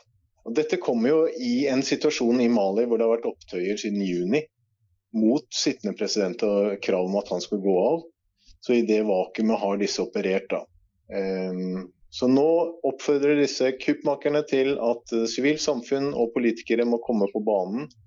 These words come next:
sånn at de kan få samarbeide om å få til en god overgang til et nytt val-, valg. Som var, altså striden rundt, eh, valgresultatet var jo grunnen til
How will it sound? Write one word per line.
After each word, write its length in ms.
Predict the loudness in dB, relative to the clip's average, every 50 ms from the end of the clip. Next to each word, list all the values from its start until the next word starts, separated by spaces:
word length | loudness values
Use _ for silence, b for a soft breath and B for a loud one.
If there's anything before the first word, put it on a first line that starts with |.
| _ _ _ -20 _ _ _ _
sånn 160 | -4 -2 -2
at 40 | -2
de 60 | -2
kan 140 | -4 -2 0
få 80 | 0 0
samarbeide 640 | 0 2 0 0 0 -2 -2 0 0 0 0 0
om 120 | 0 2 0
å 80 | 0
få 200 | 0 0 0 0 0 -2
til 180 | -4 -6 -4 -4
en 220 | -2 -2 -2 -2
god 240 | -2 -2 -2 -2 0 0
overgang 560 | 0 0 0 -2 -4 -4 -2 -2 0 0 -2 -4 -2
til 160 | -2 0 0
et 140 | 0 0 0
nytt 680 | -2 -4 -4 -6 _ _ _ -6 -6 -6 -6 -8 -12 -14 -6
val-, 360 | -4 -2 0 0 -2 -2 -2 0
valg. 400 | 2 2 2 2 0 -2 -6 -10 -16 -18 -18 -20 _ _ _ _ _ _ _ _ -20 _ _ _ _ _ _ _ _
Som 160 | -6 -2 0
var, 320 | 2 2 2 2 0 -2 -4 -10 -20 _ _ _ -14
altså 260 | -8 -4 -2 -2 0
striden 560 | 0 -2 -4 -4 -2 0 2 2 2 2 2 2
rundt, 360 | 2 2 0 0 -4 -4 -2 2
eh, 180 | 2 2 2 2
valgresultatet 800 | 2 0 0 0 -2 -2 -4 -4 -4 -2 -2 -2 0 0 0
var 140 | 2 2 2
jo 100 | 0 0
grunnen 320 | -2 -4 -4 -4 -4 -6 -6
til 160 | -4 -6 -4